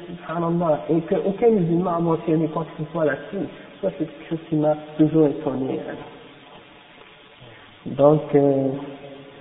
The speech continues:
donc il y a ça, puis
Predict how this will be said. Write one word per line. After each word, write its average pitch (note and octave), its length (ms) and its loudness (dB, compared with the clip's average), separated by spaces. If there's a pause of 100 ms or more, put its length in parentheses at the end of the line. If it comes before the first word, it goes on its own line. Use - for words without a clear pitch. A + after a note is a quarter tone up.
(640)
donc E3 260 2
il D#3 80 6
y - 20 8
a C#3+ 80 6 (160)
ça, F#3+ 280 4 (440)
puis C#3+ 540 6